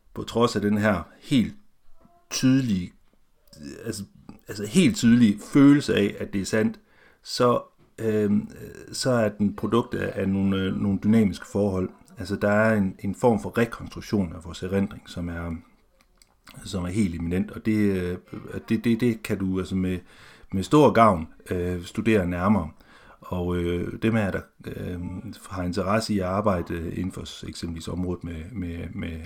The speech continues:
afhøringer, øh, så er, så er den her erindring, hukommelsen, den er altså svigefuld og altså super sensitiv for påvirkning alle mulige,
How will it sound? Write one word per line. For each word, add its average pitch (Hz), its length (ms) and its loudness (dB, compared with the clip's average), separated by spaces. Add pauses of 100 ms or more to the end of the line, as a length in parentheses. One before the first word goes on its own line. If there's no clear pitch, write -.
afhøringer, 113 560 4 (220)
øh, 95 240 -4 (720)
så 117 200 2
er, 101 260 2 (520)
så - 180 -2
er 107 380 2 (180)
den 107 160 2
her 101 220 -2 (100)
erindring, 101 600 -2
hukommelsen, 104 560 0
den 95 140 0
er 101 40 0
altså 95 160 -8
svigefuld 101 580 -2 (200)
og 87 280 -6
altså 85 260 -8 (320)
super - 760 -6
sensitiv 92 640 -4
for - 220 -12
påvirkning 90 520 -4
alle 87 140 -6
mulige, 85 240 -6